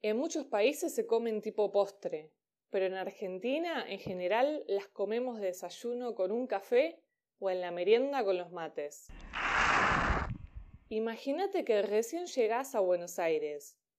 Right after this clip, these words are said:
salís a dar una vuelta y te metés en una panadería. Ahí el panadero te pregunta: "Buen día,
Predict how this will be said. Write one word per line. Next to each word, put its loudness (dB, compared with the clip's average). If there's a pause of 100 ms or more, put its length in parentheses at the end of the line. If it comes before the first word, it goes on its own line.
(180)
salís 2
a 4
dar 6
una 4
vuelta 4
y 0
te 2
metés -4
en 0
una -2
panadería. 0 (1080)
Ahí 6
el 4
panadero 4
te 2
pregunta: 0 (460)
"Buen -2
día, 2